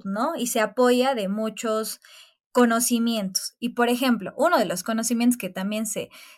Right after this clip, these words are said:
se, se relaciona es, por ejemplo, con la ingeniería genética o la genética,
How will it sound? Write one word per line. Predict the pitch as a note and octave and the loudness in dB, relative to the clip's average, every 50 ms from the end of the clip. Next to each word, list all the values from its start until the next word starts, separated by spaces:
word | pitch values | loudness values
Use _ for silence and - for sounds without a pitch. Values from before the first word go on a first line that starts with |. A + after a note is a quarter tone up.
| _ | _
se, | - - - G#3 F#3+ E3+ - A#2+ - - - - - - - - | -6 -4 -2 -2 -2 -4 -4 -6 -8 -10 -12 -16 -18 -20 -16 -10
se | - - - - G3+ G3+ G3 G3 F#3+ F#3 F#3+ - - - | -8 -8 -6 -6 -6 -6 -6 -6 -6 -6 -6 -8 -8 -6
relaciona | - A3+ A3+ A#3 A#3 A3+ G#3+ A#3 - - B3+ A#3+ A#3+ A#3+ A3+ A3+ | -4 -2 0 0 0 0 0 0 0 0 0 2 2 2 0 0
es, | A#3+ - | -2 -4
por | - A#3 A3+ | -6 -6 -4
ejemplo, | G#3+ A#3 A#3+ B3 | -2 0 0 0
con | B3 A3+ G#3 | -2 -2 -4
la | F#3+ | -2
ingeniería | F#3 A3+ - A3+ A3 G#3+ G#3 G#3+ A3 G3+ | -4 -4 -4 -4 -4 -4 -2 -2 -2 -4
genética | G3 - G3 G3 G#3 A#3 B3 A#3 A#3+ - - - - - - - - _ _ _ _ | -4 -4 -6 -4 0 0 0 0 0 -4 -12 -18 -18 -18 -18 -18 -18 _ _ _ _
o | - | -8
la | G3+ F3 E3+ | -6 -6 -6
genética, | E3+ - G#3 G#3 G#3 A3 A3+ G#3+ F#3+ - - - - - - | -6 -8 -8 -6 -4 -4 -4 -6 -8 -10 -16 -20 -20 -20 -20